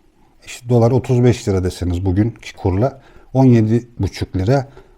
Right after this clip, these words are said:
Ayda da yapar işte beş yüz elli lira civarı bir vergi. Diyanete gidiyor. Beş kişilik bir ailenin Diyanet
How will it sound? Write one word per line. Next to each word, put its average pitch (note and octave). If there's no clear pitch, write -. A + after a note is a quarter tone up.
Ayda A#2
da A#2+
yapar B2+
işte B2
beş C3+
yüz A#2
elli B2
lira F#2+
civarı G#2
bir B2+
vergi. A2+
Diyanete A2+
gidiyor. F2
Beş G#2+
kişilik -
bir G#2
ailenin G2
Diyanet G2+